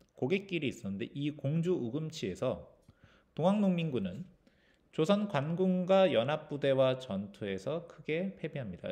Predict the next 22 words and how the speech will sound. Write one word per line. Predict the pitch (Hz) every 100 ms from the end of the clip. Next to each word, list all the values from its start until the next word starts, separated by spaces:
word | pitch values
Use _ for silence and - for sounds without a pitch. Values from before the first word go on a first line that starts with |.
| -
아마 | 123 175 180 170 151
이 | 147 160 160 156 143 -
언덕 | - 117 151 180 - - - _ _ _ _ _ _ _ _ _ _ _ _
길이 | 131 127 113 113 - _ _ _ _ _ -
이 | 107 101 101
한양으로 | 95 190 202 190 180 139
가는 | 127 117
길목인 | - 113 113 110
우금치였던 | 104 202 135 143 - 135 - 98
것 | 113 - -
같아. | - - - _ - _ _
이곳에 | - 123 139 123 101 170 156
이렇게 | 98 - 147 190 - - _ _ _ _ _ _ - _ _ _ _ -
우금치 | 135 147 - 135
전투의 | 127 117 - 123 143 196 196
전적비가 | 101 104 113 - - 98 117 151 175
남아있는데, | 95 90 92 82 82 95 95
여기서 | 120 156 156 160 202 226 220
아주 | 196 220
크게 | - 226 220
패배했던 | 226 185 160 131 - 151
거지. | - - - -